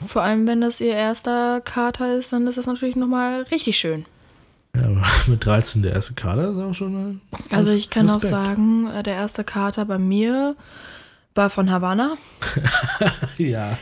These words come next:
Speaker 1: Die Geschichte muss ich mal ganz kurz raushauen,
Speaker 2: Ja, das ist wichtig
Speaker 1: um
Speaker 2: jetzt.
Speaker 1: Leute zu warnen. <laughs> Ähm, lernt daraus. Wenn ihr noch nie so wirklich Alkohol getrunken habt und ein schlechtes Zeugnis habt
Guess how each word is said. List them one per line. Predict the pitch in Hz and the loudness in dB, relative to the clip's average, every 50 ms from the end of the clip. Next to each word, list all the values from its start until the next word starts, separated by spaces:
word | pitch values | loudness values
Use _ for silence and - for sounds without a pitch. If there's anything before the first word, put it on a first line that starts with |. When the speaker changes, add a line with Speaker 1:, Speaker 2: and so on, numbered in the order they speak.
| - - - | -6 0 4
Speaker 1:
Die | 214 202 | 4 6
Geschichte | 214 220 - - 226 220 220 - 208 196 | 6 4 4 4 2 2 2 2 2 4
muss | 196 185 190 262 294 320 | 4 4 4 4 4 2
ich | 302 285 | 2 2
mal | 277 269 | 2 2
ganz | 277 269 269 269 | 2 0 -2 0
kurz | - 262 262 | -4 -2 -2
raushauen, | 269 247 254 254 254 254 - - - 180 190 202 240 247 247 | 0 0 2 0 0 0 0 2 4 6 6 6 6 4 2
Speaker 2:
Ja, | 254 247 240 240 | 0 0 0 0
das | 214 196 | 2 2
ist | 202 180 - | 2 2 6
wichtig | 147 127 120 - 113 104 226 | 4 4 6 4 2 6 6
Speaker 1:
um | 208 101 - 220 | 8 8 8 8
Speaker 2:
jetzt. | 214 214 214 | 8 8 8
Speaker 1:
Leute | 214 214 220 233 233 226 | 6 6 6 4 2 -2
zu | 220 - 214 190 | -2 -2 0 0
warnen. | 190 196 190 190 190 196 202 190 175 180 196 233 311 320 - - - - | 2 2 2 2 2 2 2 2 2 4 6 6 6 4 0 -8 -6 -6
<laughs> | 226 - - - - - - - - - - - - - _ - | -6 -6 -8 -18 -20 -20 -20 -20 -20 -14 -10 -10 -10 -8 _ 0
Ähm, | - 214 208 208 208 208 208 208 202 202 202 196 202 185 - - - - - | 2 4 4 6 4 4 4 4 4 4 4 2 0 -2 -4 -14 -12 -4 0
lernt | 180 175 180 170 | 2 2 2 2
daraus. | 170 151 151 147 165 185 - - - - _ - - - - - - - - - - - - - - | -2 -2 -2 -2 -2 -2 -6 -10 -18 -20 _ -18 -18 -16 -16 -16 -18 -16 -18 -18 -18 -20 -20 -12 -6
Wenn | 160 160 175 202 311 359 359 277 - | -2 2 4 4 4 4 0 -4 -2
ihr | - 185 175 170 160 151 160 160 165 | 0 0 0 0 0 -2 -4 -2 -2
noch | 170 170 175 180 185 | 0 0 0 2 4
nie | 196 214 247 240 | 6 6 6 6
so | 220 214 | 4 4
wirklich | 214 220 220 220 208 202 196 196 202 202 - - - - | 4 4 2 2 2 2 2 2 0 -2 -4 -8 -14 -10
Alkohol | - - 156 185 196 - - 190 185 175 | -4 0 0 0 0 0 0 0 0 0
getrunken | 185 180 - - - 208 214 - 185 170 | 0 -4 -4 -2 -2 -2 -2 -2 -2 -2
habt | 156 185 233 - - - - - _ - - - - - - - - - _ | -2 -4 -4 -6 -10 -14 -14 -14 _ -20 -20 -18 -18 -18 -18 -18 -20 -16 _
und | - - 185 190 - | 0 2 2 2 2
ein | 180 214 214 | 4 2 2
schlechtes | - - 214 214 233 214 220 | 4 2 2 2 2 0 2
Zeugnis | - 226 233 233 226 202 196 - | 2 0 2 2 2 0 0 2
habt | - 185 220 247 - - - | 0 -2 -2 -2 -4 -10 -14